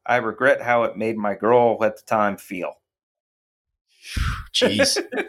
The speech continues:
Speaker 1: So that's
Speaker 2: Yeah.
Speaker 1: kind of the punchline. And so,
Speaker 2: Yeah.
Speaker 1: again, th-, these guys, and there's more crazy shit like that. I definitely recommend, uh, uh,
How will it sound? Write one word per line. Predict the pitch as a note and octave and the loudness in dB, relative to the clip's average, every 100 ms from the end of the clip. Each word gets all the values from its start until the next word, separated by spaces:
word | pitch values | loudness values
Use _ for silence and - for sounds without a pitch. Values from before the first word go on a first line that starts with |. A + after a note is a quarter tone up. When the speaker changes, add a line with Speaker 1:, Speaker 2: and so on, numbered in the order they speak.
| C4+ - - | -10 -18 -8
Speaker 1:
So | A3+ | -4
that's | E3 E3 | 0 0
Speaker 2:
Yeah. | C3 A#2+ | 2 2
Speaker 1:
kind | A2 A#2+ | 2 -2
of | |
the | - | -4
punchline. | C#3+ C3+ C3 G#2+ G#2 - - G#3 - | -6 -6 -8 -10 -10 -14 -16 -16 -6
And | D3 C#3 | -6 -4
so, | - D#3+ | 0 2
Speaker 2:
Yeah. | E3 | 2
Speaker 1:
again, | F#3+ D#3 B2+ | 2 0 -2
th-, | C3 | -6
these | D3+ D3+ | -8 -4
guys, | E3 D3 C3 | 2 2 2
and | C3+ B2+ | -4 -4
there's | B2+ C3+ | -4 -4
more | - C3 B2+ A#2+ | 0 2 2 0
crazy | A#2 G#2 G#2 | -4 -2 -4
shit | G2+ A2 G2 | -4 -6 -4
like | F#2+ - | -8 -4
that. | G2 F#2+ | -2 0
I | F#2+ - | -2 0
definitely | A#2+ - G#2 | -2 -2 -8
recommend, | F#2+ F#2+ G2+ G2+ F#2+ F#2+ F#2 | -6 -8 -6 -6 -6 -8 -12
uh, | - F#2 F2+ F2 _ | -10 -8 -6 -8 _
uh, | - | -8